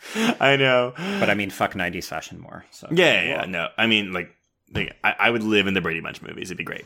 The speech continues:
Speaker 2: <laughs>
Speaker 1: Um, so yeah, no, let us know what you think about this movie, especially if it was your first time watching it. If you've,
Speaker 2: Mm-hmm.
Speaker 1: if you've seen this movie before, like, you can tell us. But I'm really intrigued because, again, w-, I feel like we have a younger listener base for the most part. Not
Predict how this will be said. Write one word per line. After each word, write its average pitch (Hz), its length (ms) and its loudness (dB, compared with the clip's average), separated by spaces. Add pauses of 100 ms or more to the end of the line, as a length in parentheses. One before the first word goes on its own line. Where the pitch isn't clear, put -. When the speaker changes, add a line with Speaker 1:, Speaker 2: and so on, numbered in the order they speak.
(100)
Speaker 2:
<laughs> 240 400 2
Speaker 1:
Um, 101 520 4 (200)
so 180 80 2
yeah, 294 160 6
no, 220 180 4
let 139 180 4
us 185 120 0
know 208 60 4
what 190 100 4
you 196 100 2
think 190 160 0
about 160 180 2
this 156 140 -2
movie, 156 340 2
especially 190 340 0
if - 20 0
it 254 40 0
was 226 80 0
your 202 80 4
first 170 180 2
time 127 140 0
watching 92 320 0
it. - 120 -10
If 104 120 -2
you've, 127 140 2
Speaker 2:
Mm-hmm. 123 100 -4
Speaker 1:
if 131 80 0
you've 131 120 2
seen 180 100 4
this 165 80 2
movie 160 140 2
before, 131 200 4
like, 107 140 2
you 98 60 -4
can 95 80 -6
tell 110 140 2
us. 92 120 0 (220)
But - 160 -2
I'm 127 240 4
really 143 460 2
intrigued 107 640 0 (140)
because, 131 200 0
again, 160 240 2
w-, 143 200 -2 (420)
I 139 120 4
feel 151 260 0
like 165 160 2
we 170 80 4
have 160 120 2
a 143 180 0
younger 123 340 0
listener 175 420 0
base 107 280 0
for 117 200 0
the 135 100 0
most 170 420 0
part. - 460 -14
Not 98 380 -4